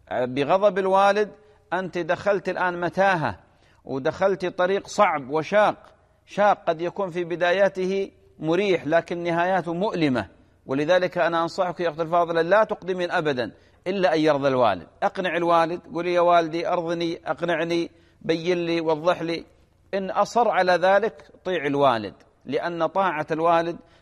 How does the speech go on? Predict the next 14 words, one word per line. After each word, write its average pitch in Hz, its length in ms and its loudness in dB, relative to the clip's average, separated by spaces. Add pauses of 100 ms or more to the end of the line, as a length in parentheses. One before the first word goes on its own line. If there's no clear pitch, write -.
فيها 160 260 0
دخول 160 340 -2
الجنة 147 380 -2
بإذن 131 380 -2
الله. 113 280 0 (440)
أما 208 220 -2
إذا 175 200 0
كان 175 300 -2
الوالد، 156 460 2
والله 147 240 0
اكتشفنا 160 540 -2
بأن 143 320 -2
الوالد 147 380 2
متعسف، 147 800 -2